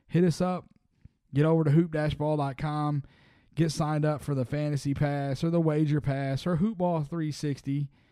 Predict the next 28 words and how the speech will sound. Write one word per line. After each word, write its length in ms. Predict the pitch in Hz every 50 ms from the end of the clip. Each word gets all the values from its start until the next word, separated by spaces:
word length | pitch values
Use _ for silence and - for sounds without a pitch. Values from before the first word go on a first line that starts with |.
| _ _ _ _ _ _ _ _ _ -
D 180 | 175 196 196
F 160 | 180 170 -
S 200 | 170 165 165 147
Pass, 340 | - - 156 160 156 151 143
whatever 260 | 190 214 220 220 214
you 140 | 208 190 175
wanna 180 | 175 170 160 151
do. 360 | 143 143 139 139 139 143 135 - _ _ _ _ _ _ _ _ _ _ _ _ _
Get 120 | - 175
over 160 | 185 185 185 180
there, 140 | 175 170
get 180 | 170 170 170 147
signed 260 | - 185 143 156 160
up 140 | 160 151 135
for 180 | - 170 170 165
it. 100 | 151 143
Get 140 | 151 165
in 160 | 170 165 165 160
on 160 | 165 160 151
this 220 | 151 151 139 -
Hoop 320 | - - - 175 180 - -
Ball 240 | 143 147 147 143
Discord. 720 | 127 135 147 151 - - - 160 151 151 151 151 151 147 139 - _ _ _ _ _ _ _ _ _ _ _ _ _ _ _ _ _
You 160 | - 151 170
will 80 | 165 151
not 320 | 139 143 143 156 147 135
regret 380 | 139 139 131 135 147 139 135 120
it. 160 | 104 101